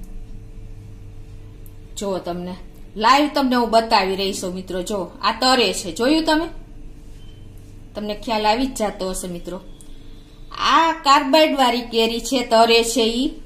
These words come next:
અને જે તળિયે બેસી ગઈ નેચરલી. આટલો difference તમને ખ્યાલ આવી જશે તમે માર્કેટમાંથી કેરી લેશો ને એટલે તમને ખ્યાલ આવશે કે આ કેવી રીતે પકવેલી છે.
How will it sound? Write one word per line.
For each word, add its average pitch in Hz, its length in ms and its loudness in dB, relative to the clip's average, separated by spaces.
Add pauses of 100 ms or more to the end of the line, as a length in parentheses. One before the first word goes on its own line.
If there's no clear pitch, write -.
(240)
અને 214 180 -2
જે 226 140 -2
તળિયે 294 400 4
બેસી 240 380 2
ગઈ 208 220 2
નેચરલી. 208 500 2
આટલો 277 360 4
difference 311 580 4
તમને 247 340 2 (760)
ખ્યાલ 254 220 6
આવી 247 240 6
જશે 202 320 0
તમે 196 200 -4
માર્કેટમાંથી 240 720 0
કેરી 254 320 0
લેશો 269 420 2
ને 196 80 -4
એટલે 180 280 -6 (880)
તમને 240 200 0
ખ્યાલ 262 280 4
આવશે 254 280 4
કે 214 100 -2
આ 202 60 4
કેવી 240 300 2
રીતે 220 200 -2
પકવેલી 196 600 -2
છે. 180 260 -6